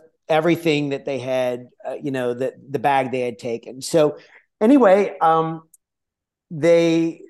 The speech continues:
it seems somewhere along the way, the thief found my Olympic gold medal and discarded it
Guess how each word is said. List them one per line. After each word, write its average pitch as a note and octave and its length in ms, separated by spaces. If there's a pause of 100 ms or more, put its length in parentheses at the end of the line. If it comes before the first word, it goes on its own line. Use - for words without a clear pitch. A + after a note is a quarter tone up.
(140)
it D#3+ 180
seems F3+ 580
somewhere E3 340
along D3 380
the C#3 60
way, C3 460 (400)
the C#3 920 (120)
thief E3 380
found E3+ 320
my D3+ 160
Olympic C#3 320
gold C3 220
medal B2+ 360
and F#3 120
discarded A#3 540
it - 80